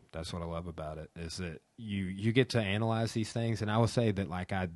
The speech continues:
do feel like in the historical community,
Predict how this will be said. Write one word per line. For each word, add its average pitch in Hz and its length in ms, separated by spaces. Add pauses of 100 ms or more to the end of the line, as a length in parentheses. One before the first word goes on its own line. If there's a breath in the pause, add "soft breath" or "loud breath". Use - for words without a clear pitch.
(120)
do 113 180
feel 104 240
like 95 260
in 90 80
the 87 80
historical 92 500
community, 87 760